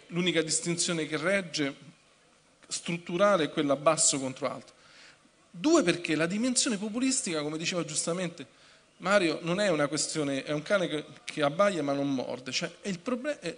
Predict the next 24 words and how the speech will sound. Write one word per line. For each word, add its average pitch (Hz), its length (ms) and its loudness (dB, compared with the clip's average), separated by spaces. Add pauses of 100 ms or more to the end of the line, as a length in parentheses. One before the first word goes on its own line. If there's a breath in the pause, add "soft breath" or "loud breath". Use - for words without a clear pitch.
la 180 160 0
finalità 240 460 -2
è 233 40 -2
sempre 247 420 0
democonsensuale, 151 1000 0
la 143 80 -2
produzione 175 480 -4
del 135 80 -10
consenso. 135 600 -4 (1160 soft breath)
Cioè, - 160 -2
ma 185 80 0
lo 214 80 4
vedete? 220 560 2 (440 loud breath)
Io, 208 320 4
eh, 147 440 2
spesso 202 360 0
quando 165 200 0
discuto, 175 420 0
per 156 100 -2
esempio, 165 280 -4
di, 147 260 -2
del 151 160 -4
Brexit, 135 640 -4
no? 175 300 -4